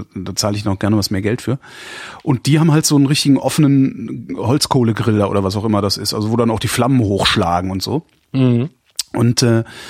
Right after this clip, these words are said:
Speaker 1: da gibt's im Wesentlichen Bratwurst. Also die haben sehr viele so, also so sehr deftige Gerichte dann zum Bier. Und die haben, äh, ich weiß gar nicht wie viele,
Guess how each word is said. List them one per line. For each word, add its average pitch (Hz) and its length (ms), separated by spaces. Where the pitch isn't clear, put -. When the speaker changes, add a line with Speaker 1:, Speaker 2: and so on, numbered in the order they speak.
Speaker 1:
da 127 80
gibt's 175 200
im 160 80
Wesentlichen 165 340
Bratwurst. - 800
Also 113 140
die 117 60
haben 131 140
sehr 131 120
viele 131 200
so, 123 220
also 120 320
so 127 260
sehr 120 180
deftige 131 460
Gerichte 127 380
dann 156 140
zum 165 200
Bier. 175 240
Und 135 180
die 110 60
haben, 117 280
äh, - 80
ich - 160
weiß 87 140
gar 104 100
nicht 107 160
wie 107 60
viele, 131 320